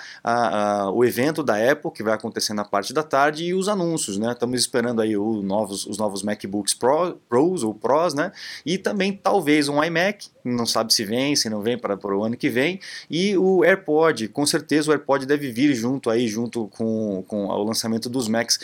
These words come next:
que é o que tava na esteira aí pra esse ano, a gente tá aguardando já faz um tempo. O iMac já faz alguns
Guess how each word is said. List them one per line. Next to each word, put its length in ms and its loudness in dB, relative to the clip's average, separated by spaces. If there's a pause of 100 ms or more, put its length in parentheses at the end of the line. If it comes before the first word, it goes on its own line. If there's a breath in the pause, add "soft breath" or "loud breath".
(240 loud breath)
que 80 0
é 40 6
o 40 2
que 100 -10
tava 240 2
na 80 -2
esteira 380 2
aí 100 2
pra 160 -2
esse 220 4
ano, 160 0
a 40 2
gente 240 -4
tá 280 2
aguardando 640 -2 (260 loud breath)
já 140 -4
faz 240 0
um 80 -6
tempo. 320 -6 (240 loud breath)
O 100 2
iMac 320 2
já 120 4
faz 160 2
alguns 220 2